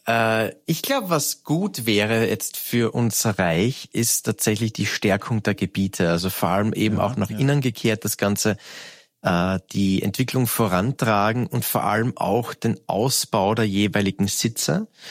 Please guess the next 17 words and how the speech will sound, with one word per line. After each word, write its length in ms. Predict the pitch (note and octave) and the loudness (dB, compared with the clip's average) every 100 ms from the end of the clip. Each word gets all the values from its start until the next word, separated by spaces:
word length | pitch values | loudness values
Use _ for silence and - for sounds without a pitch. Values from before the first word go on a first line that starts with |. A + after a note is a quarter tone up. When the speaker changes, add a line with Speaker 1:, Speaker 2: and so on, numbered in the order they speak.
| - - - _ - | -14 -16 -18 _ -6
Speaker 1:
Äh, 100 | G#2 G2+ G#2 G#2 G2+ G2 | -2 0 0 0 0 -2
das 180 | F#2+ G#2 | -2 -2
ist 100 | A2+ | 0
natürlich 380 | B2+ A2 A#2 A#2+ | 0 0 -2 -2
ein 80 | G#2+ | -4
bisschen 340 | C3 - A2+ | -2 0 2
eine 140 | A2+ G#2+ | 2 0
schwierige 400 | - C#3 D3 G2 | 0 0 0 0
Sache, 380 | - G2 A#2+ G2 | 0 0 -2 0
weil 200 | G2+ F2+ _ | 0 -2 _
das 260 | - G2+ - | -2 -2 0
hängt 300 | A2+ B2 - | -2 -2 -4
halt 120 | A#2 | -4
viel 320 | - - A#2+ A#2+ | -4 -4 -2 0
mit 300 | A2 - - | -2 -4 -2
Geld 320 | E2+ G#2+ - | 0 0 -2
zusammen. 560 | C3+ - A2+ A2 D#3+ | -2 0 2 2 0